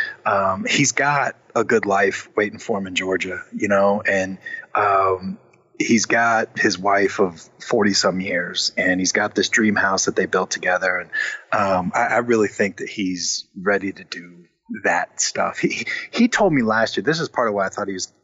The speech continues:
done last year. He, he talked last year about when he was going through the decision about, um, you know, his wife,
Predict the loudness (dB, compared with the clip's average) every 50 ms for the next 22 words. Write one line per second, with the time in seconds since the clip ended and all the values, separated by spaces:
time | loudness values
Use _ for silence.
0 | _ _ -4 -2 -2 -2 -2 -4 -6 -4 -4 -4 -4 -4 -2 0 0 0 2 0
1 | 0 0 0 -2 -2 -4 -2 0 0 0 0 0 0 2 0 2 2 0 0 0
2 | 0 -4 -6 -8 -12 -14 -14 -10 -4 -2 -2 2 2 2 2 2 0 0 2 2
3 | 0 0 0 -2 -10 -14 -8 -2 -2 0 0 0 0 2 2 2 2 0 0 0
4 | 0 0 -2 -4 -6 -8 -10 -10 -10 -14 -10 -4 -2 -2 0 0 0 -2 -4 -4
5 | -6 -10 -10 -6 -4 -2 -2 0 0 0 0 0 0 0 0 2 2 2 2 0
6 | -2 -2 -4 -4 -6 -6 -8